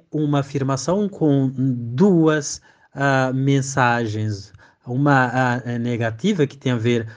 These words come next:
com essa, né, tragédia dos recursos, ah, minerais africanos que são,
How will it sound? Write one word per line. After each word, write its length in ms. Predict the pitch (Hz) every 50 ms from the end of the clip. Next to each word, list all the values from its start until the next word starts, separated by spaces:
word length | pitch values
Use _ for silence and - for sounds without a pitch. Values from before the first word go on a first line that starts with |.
| - _ _ _
com 200 | - - 127 123
essa, 580 | 120 117 120 120 120 - - - 120 113 110 110 - _ _ _ _ -
né, 240 | - 139 139 147 147
tragédia 800 | - - 165 165 151 127 110 113 151 180 175 160 143 139 139 123
dos 240 | 117 120 113 110
recursos, 760 | 107 117 127 117 127 - 127 120 113 113 - - 117 110 - - - - - - - - _
ah, 320 | - 123 123 120 120 117 113
minerais 720 | 117 117 117 117 117 117 110 113 113 113 117 110 107 113
africanos 640 | 110 110 - 117 110 - 127 143 180 202 170 135
que 100 | - -
são, 420 | - - - 135 123 120 113 110